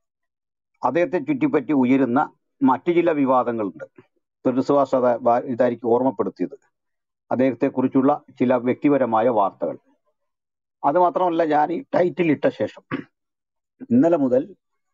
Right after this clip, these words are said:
ധാരാളമായിട്ട് ഇത്തരം ഇൻഫർമേഷനുകൾ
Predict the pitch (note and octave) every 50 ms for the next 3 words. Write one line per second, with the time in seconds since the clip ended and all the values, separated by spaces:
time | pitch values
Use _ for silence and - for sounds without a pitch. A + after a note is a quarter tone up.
0 | _ _ _ _ _ _ _ _ - B2+ C3 C3+ D3+ D#3 E3+ F3 F3 E3+ C#3+ C3
1 | A#2 A2 G#2+ - C#3 D#3 - _ _ - C3+ C3 - - C#3 C3+ C#3+ C#3+ - -
2 | C3 A#2+ A2 G#2+ C3 C3 C#3 C3+ - - - G#2 G2+ C3+ -